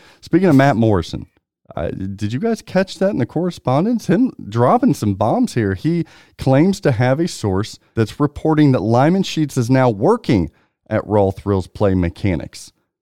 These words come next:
So those two in particular, uh, Josh Sharp and Lyman Sheets coming over to work on this enhanced code, that makes a little more sense now if true.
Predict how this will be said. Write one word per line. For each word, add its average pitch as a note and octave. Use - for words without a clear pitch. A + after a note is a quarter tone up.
So C3+
those D3
two G#3+
in G3
particular, E3+
uh, E2+
Josh A#2
Sharp B2+
and A2
Lyman A#2
Sheets -
coming C3
over C#3+
to B2
work C3
on D#3+
this G3
enhanced C3
code, G3
that F3+
makes C4+
a -
little A#3+
more A3
sense C4+
now E2+
if D2
true. -